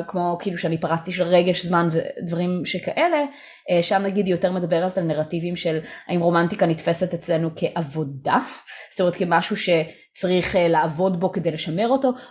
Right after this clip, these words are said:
או כאיזשהו זיק ראשוני, כמו של התאהבות, כאילו, ראשונית כזו. אז היא למשל מדברת על נרטיבים כאלה, אז אני פחות התייחסתי למה החברה סביבם בהכרח אומרת, אבל היה מאוד ברור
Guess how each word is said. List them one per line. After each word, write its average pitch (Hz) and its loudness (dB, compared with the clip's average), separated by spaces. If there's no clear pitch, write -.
או 214 2
כאיזשהו 196 -2
זיק 170 0
ראשוני, 175 0
כמו 160 -2
של 170 2
התאהבות, 151 0
כאילו, 160 0
ראשונית 160 -2
כזו. 165 0
אז 175 -2
היא 180 2
למשל 175 2
מדברת 185 2
על 202 0
נרטיבים 170 -2
כאלה, 185 -2
אז 185 0
אני 170 0
פחות 202 0
התייחסתי 196 -2
למה 160 4
החברה 165 0
סביבם 160 -2
בהכרח 160 -4
אומרת, 175 0
אבל 170 -2
היה 208 4
מאוד 208 0
ברור 175 2